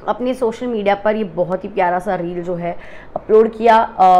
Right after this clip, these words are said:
बहुत ही हटके से बना है। यहाँ पे location पे पहुँचे हैं, अ, ये पैप्स के सामने खड़ा रहना,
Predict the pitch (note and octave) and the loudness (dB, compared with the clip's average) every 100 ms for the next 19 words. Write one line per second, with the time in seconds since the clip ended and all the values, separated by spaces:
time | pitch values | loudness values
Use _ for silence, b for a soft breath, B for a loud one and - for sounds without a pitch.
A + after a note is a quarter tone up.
0 | F3+ F3 D#3 E3+ F3+ F3+ E3+ F3+ - G3 | 6 4 0 0 0 -2 -6 -8 -6 -6
1 | G3+ G3+ F3+ F3+ F3+ F3 F3+ F3 E3+ F3 | 0 2 2 0 0 0 -2 -4 -6 -4
2 | E3+ F3 B B B - F3+ F3+ F#3 F#3 | -6 -8 B B B -6 -4 -2 -4 -6
3 | E3+ E3+ G#3 G#3+ A3 B3 A3+ A3 A3+ A3+ | -8 -4 2 4 4 2 6 6 6 2
4 | - - - - - - - - - - | -10 -20 -20 -20 -20 -20 -20 -20 -20 -20
5 | - - - - - - - - F#3 F#3 | -20 -20 -20 -20 -20 -20 -20 -6 0 2
6 | F#3 F#3 F#3 F#3 F#3+ F3 G3+ G#3 F#3+ F#3 | 4 4 4 2 -2 0 2 2 2 0
7 | - - - F3 F3 F3 F3 F3 F#3 F3 | -2 -6 -2 0 0 -2 -4 -4 -2 2
8 | F3 F3+ F3 F3 F3 F3 | 4 4 2 0 0 -2